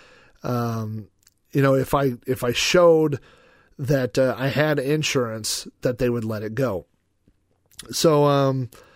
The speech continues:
uh, I was, uh, in, in journalism class at the time. I mean, I was, I was going to, um, uh, community college and taking journalism, and I was doing, uh, layout and design. And so I made a fake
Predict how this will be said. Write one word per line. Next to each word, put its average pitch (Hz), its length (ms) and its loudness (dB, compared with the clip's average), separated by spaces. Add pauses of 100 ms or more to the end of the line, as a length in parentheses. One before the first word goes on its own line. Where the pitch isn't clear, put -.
(380)
uh, 113 200 -10
I 185 160 0
was, 165 320 2
uh, 147 280 2
in, 147 300 -2
in 135 200 -2
journalism 135 580 2
class 101 600 -8
at 131 140 -2
the 127 80 -2
time. 110 420 -6
I 127 60 -2
mean, 131 180 0
I 123 60 -2
was, 117 260 -4
I 113 140 -8
was 110 220 -6
going 117 340 -2
to, 117 380 -4
um, 104 220 -12 (480)
uh, 104 320 -10
community 147 440 2
college 113 400 -2
and 110 120 -8
taking 120 320 -4
journalism, 123 500 -2
and 127 100 -2
I 131 80 -2
was 131 140 -2
doing, 139 360 -2 (460)
uh, 117 80 -4
layout 147 400 2
and 139 80 -8
design. 139 480 0
And 107 100 -8
so 135 140 0
I 151 120 4
made 147 420 2
a 127 120 2
fake - 640 -2